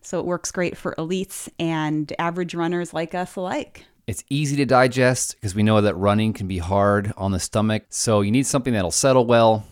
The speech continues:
Speaker 2: not cause G I distress. That's why we were attracted to UCAN back in the day. We're so glad to have turned a lot of you onto it as well because we know it's a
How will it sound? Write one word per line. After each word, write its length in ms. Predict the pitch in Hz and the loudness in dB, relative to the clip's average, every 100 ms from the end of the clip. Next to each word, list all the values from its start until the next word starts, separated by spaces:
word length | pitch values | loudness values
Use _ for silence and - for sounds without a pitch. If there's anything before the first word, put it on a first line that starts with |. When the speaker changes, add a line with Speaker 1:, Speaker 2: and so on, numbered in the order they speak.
| _ | _
Speaker 2:
not 200 | 107 98 | -4 -4
cause 220 | - 92 | 0 -2
G 220 | 85 104 90 | -2 -2 -2
I 100 | 87 | -2
distress. 760 | 87 - - 113 110 - - - | -4 -6 0 0 0 -2 -6 -2
That's 220 | 110 - | -2 0
why 160 | 101 | 0
we 240 | 92 95 95 | 0 -2 -4
were 160 | 87 | -2
attracted 340 | 95 - 98 87 | -2 0 0 0
to 80 | 90 | -8
UCAN 540 | 90 92 98 87 87 - | -6 -4 -4 -4 -4 -4
back 220 | - 127 | 2 4
in 60 | 135 | 4
the 80 | 127 | 0
day. 340 | 107 110 127 - | 0 0 -2 -8
We're 100 | 95 | -10
so 180 | - 139 | -4 -2
glad 420 | 117 110 107 101 - | 2 4 2 -2 -12
to 100 | 113 | -10
have 80 | 98 | -8
turned 240 | - 120 | -4 -2
a 60 | 101 | 0
lot 200 | 104 127 | 0 0
of 120 | 110 | 0
you 160 | 143 | -2
onto 320 | 117 98 - 90 | -2 -4 -6 -10
it 60 | |
as 140 | 85 95 | -10 -4
well 200 | 113 113 | -2 -2
because 340 | 101 90 82 | -4 -10 -10
we 60 | 92 | -6
know 160 | 90 | -4
it's 160 | 87 - | -6 -8
a 240 | 80 80 | -10 -12